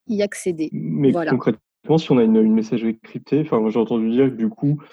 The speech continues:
Speaker 2: enfin, c'est ce que disait, euh, Gilles tout à l'heure pour le ransomware, mais différent, c'est-à-dire qu'il y a une clé à l'entrée et une clé à la sortie. Hein, dites-moi si je dis une grosse bêtise. Euh, et en fait, si les deux utilisateurs n'ont pas un truc type, euh,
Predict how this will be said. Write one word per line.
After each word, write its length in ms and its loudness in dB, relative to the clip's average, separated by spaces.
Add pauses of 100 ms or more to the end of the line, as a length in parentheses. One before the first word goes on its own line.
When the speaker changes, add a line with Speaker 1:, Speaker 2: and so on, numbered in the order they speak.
(160)
Speaker 2:
enfin, 160 0
c'est 160 -6
ce 120 -16
que 100 -4
disait, 400 0
euh, 120 4
Gilles 240 -2
tout 120 2
à 20 6
l'heure 220 4
pour 140 0
le 60 6
ransomware, 580 4
mais 100 4
différent, 340 0
c'est-à-dire 220 -4
qu'il 80 0
y 40 2
a 40 0
une 60 -8
clé 200 2
à 80 4
l'entrée 480 -2 (120)
et 40 -8
une 100 -8
clé 140 -4
à 60 0
la 100 -4
sortie. 340 -10
Hein, 60 2
dites-moi 280 -4
si 80 -14
je 60 -6
dis 60 -10
une 120 2
grosse 200 0
bêtise. 360 2 (840)
Euh, 400 2 (100)
et 280 -2
en 100 -6
fait, 180 0
si 340 -2
les 120 4
deux 260 0
utilisateurs 540 0
n'ont 160 2
pas 140 2
un 140 2
truc 280 -2
type, 240 -2
euh, 160 2